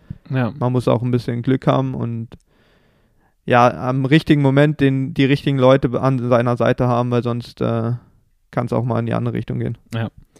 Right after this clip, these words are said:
Speaker 1: Hast du irgendwie in der Zeit auch eine Veränderung in deinem Fahrtyp, äh, gehabt oder warst du schon immer so der Sprintlastige mit aber auch einem ganz guten Motor?
Speaker 2: Ja, ich war tatsächlich schon immer relativ schnellkräftig. Also bevor ich angefangen hab,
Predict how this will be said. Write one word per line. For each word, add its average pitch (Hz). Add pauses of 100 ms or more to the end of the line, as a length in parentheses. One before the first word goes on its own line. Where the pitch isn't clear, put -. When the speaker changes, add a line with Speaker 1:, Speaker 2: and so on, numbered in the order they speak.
(520)
Speaker 1:
Hast 120
du 127
irgendwie 117
in 110
der 110
Zeit -
auch 113
eine 113
Veränderung 120
in 113
deinem 107
Fahrtyp, 147 (300)
äh, 139
gehabt 131
oder 113
warst 113
du 113
schon -
immer 113 (200)
so 107
der 104
Sprintlastige 107 (360)
mit 113
aber -
auch -
einem 110
ganz 107
guten 117
Motor? 110 (1600)
Speaker 2:
Ja, 135
ich 131
war 147
tatsächlich 160
schon 156
immer 147
relativ 143
schnellkräftig. 151
Also 135
bevor 143
ich 151
angefangen 143
hab, 135